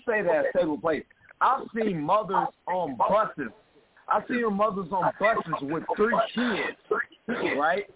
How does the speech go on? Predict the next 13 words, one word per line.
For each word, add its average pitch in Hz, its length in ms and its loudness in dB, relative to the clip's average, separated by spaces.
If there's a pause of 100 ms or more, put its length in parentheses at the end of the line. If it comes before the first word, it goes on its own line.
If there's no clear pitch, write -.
(720)
My 220 240 4
mom 233 420 2
lived 196 220 -2
in 185 60 -2
a 160 160 0 (180)
shelter 190 560 2 (180)
with 160 180 -2
me 208 200 4
and 226 100 4
my 208 140 0
little 196 360 -2
brother, 147 480 0 (840)
right? 170 360 2